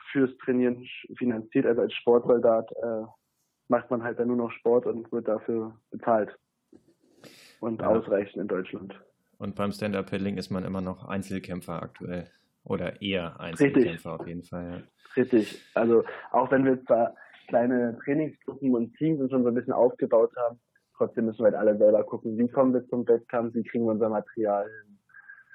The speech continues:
Speaker 1: wie melde ich mich, wo fahre ich hin, was mache ich, Trainingslagertechnisch, wie kann man sich da, da gibt's ja auch noch wenig, dass man sagt, okay, man, äh, trifft sich jetzt als Team irgendwie vorher irgendwo und trainiert gemeinsam, das muss man ja auch alle zur Zeit noch sehr selbst,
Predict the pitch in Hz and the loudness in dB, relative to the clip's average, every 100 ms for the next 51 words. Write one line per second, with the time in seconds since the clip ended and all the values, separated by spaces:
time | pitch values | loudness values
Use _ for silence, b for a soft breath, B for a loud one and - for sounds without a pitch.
0 | B _ _ _ - 139 139 120 120 120 | B _ _ _ -2 4 6 8 6 2
1 | 117 117 113 113 117 - 117 107 104 - | -2 -8 -8 -4 -4 -2 -2 -2 -4 -8
2 | 110 113 110 104 104 117 104 - 127 123 | -2 0 0 -4 -2 0 -2 2 4 4
3 | 120 110 107 104 - 110 113 - 117 - | 4 4 6 4 0 -10 -12 -12 -12 -10
4 | 113 113 110 - 110 110 117 127 110 120 | -12 -12 -12 -4 2 2 2 4 4 2
5 | 123 113 - 123 123 120 - 110 113 113 | -2 -8 -4 -4 -4 -8 -16 -10 -8 -8
6 | - - 123 113 110 101 98 107 107 104 | -12 -8 -6 -4 -6 -6 -8 -8 -10 -10
7 | - - - 120 - - - - 123 110 | -6 -6 -6 -2 0 0 -2 -4 -2 -2
8 | 110 110 - 113 110 104 107 113 - 113 | -6 -6 4 6 8 4 -2 -8 -8 -4
9 | 117 113 120 110 107 107 104 107 110 113 | -2 -2 -4 -4 -2 -2 -4 -8 -10 -4
10 | 98 98 101 - 98 98 101 104 - 101 | -2 -2 -2 -4 -8 -6 -6 -6 -2 0
11 | 101 98 98 - | 0 -2 -4 -8